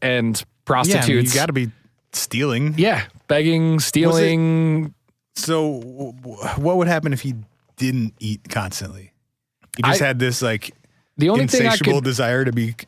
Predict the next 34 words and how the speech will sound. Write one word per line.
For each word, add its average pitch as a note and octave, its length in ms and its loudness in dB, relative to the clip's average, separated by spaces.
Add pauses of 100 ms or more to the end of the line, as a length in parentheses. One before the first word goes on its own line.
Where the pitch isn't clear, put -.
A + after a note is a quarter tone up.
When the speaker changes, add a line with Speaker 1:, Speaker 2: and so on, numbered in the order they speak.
Speaker 2:
eating? D3 420 -2
Speaker 1:
That D#3 200 2
was G3 200 2
the, E3 180 0
that D#3+ 140 2
was F3+ 160 2
all D3 180 4
I D3 80 2
could B2+ 180 -2
figure A#2+ 300 2
out. F#2+ 320 -2
Speaker 2:
There A2+ 80 -2
wasn't, B2 300 -2
like, G#2+ 120 -4
a G#2+ 80 -6
physical A#2 520 -4
negative A2 800 -2 (520)
consequence A2+ 580 -4
if, A2 140 -4
Speaker 1:
No, F#3+ 320 4
Speaker 2:
if - 20 4
he E3 60 4
Speaker 1:
it, E3+ 60 4
it A2 80 0
Speaker 2:
didn't? E3+ 120 2
Speaker 1:
wasn't G3 240 4
like D#3 180 0
his C3 220 0
body B2+ 320 2
required B2 720 2
that A2+ 160 2
much A#2 260 0
food A#2+ 440 0
to, G#2 640 0